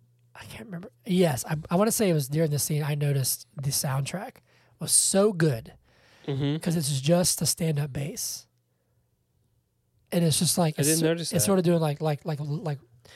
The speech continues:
Speaker 1: it's, it, it's technically called walking, like, on the bass. You, like,
Speaker 2: Yeah.
Speaker 1: walking on the bass.
Speaker 2: Yeah, I know.
Speaker 1: Abel,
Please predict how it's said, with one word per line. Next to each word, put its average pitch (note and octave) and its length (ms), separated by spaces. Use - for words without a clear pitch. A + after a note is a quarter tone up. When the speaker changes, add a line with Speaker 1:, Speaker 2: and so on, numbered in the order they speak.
Speaker 1:
it's, D3+ 200
it, E3 200
it's F3+ 180
technically F#3+ 260
called D3 180
walking, C3 420
like, C#3+ 300
on D3+ 140
the C3+ 60
bass. C#3 340
You, D3 60
like, C3+ 120
Speaker 2:
Yeah. C3 120
Speaker 1:
walking A2+ 120
on C3+ 60
the C3+ 60
bass. C#3+ 220
Speaker 2:
Yeah, F3+ 140
I - 20
know. A2+ 240
Speaker 1:
Abel, F3+ 320